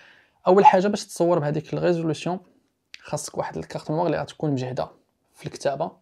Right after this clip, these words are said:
انها كتكتب غير دوك لي دوني اللي كتصور، وتكون لاطي ديالها كبيره بزاف. مثلا الا خدينا مثلا كارت ميموار ديال ان تيرا، تقدر ما تصورلكش حتى فيديو ما كاملش الساعه، دغيا غتعمر، بحيث ال-، لا ريزولوسيون مجهده، يعني ستوكاج غادي يعمر لك دغيا دغيا.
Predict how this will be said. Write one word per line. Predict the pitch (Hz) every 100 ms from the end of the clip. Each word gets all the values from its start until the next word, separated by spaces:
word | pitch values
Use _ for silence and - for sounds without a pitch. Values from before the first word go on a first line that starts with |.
| _ 151
انها | 139
كتكتب | 131 - - 131
غير | 160
دوك | 156
لي | 151
دوني | 147 143
اللي | 135
كتصور، | - 135 - 131 185 208 _ - - - - _ _ _ -
وتكون | 160 - 190
لاطي | 175 165
ديالها | 156 160 143 160
كبيره | 156 139 175 185 175
بزاف. | 151 127 131 - - _ _
مثلا | 156 143
الا | 143 147
خدينا | - 147 147
مثلا | 143 147
كارت | 143 147 160
ميموار | 151
ديال | 135 147 -
ان | 185
تيرا، | 170 165 202 - _ _ _ _
تقدر | - 165 185
ما | 190
تصورلكش | - 175 180 208 -
حتى | - 190 175
فيديو | 180 160 226 - _
ما | 170
كاملش | 165 190 220
الساعه، | - 165 139 - _ _ -
دغيا | 147 190
غتعمر، | 190 - 135 -
بحيث | - 156 175 -
ال-، | 151 160 - - - - - - - _ -
لا | 151
ريزولوسيون | 156 165 143 151
مجهده، | 127 131 143 185 240 - _ _ -
يعني | 147
ستوكاج | 156 156 151 185 202
غادي | 151 151
يعمر | 139 165
لك | 165 160
دغيا | 143 147
دغيا. | 147 -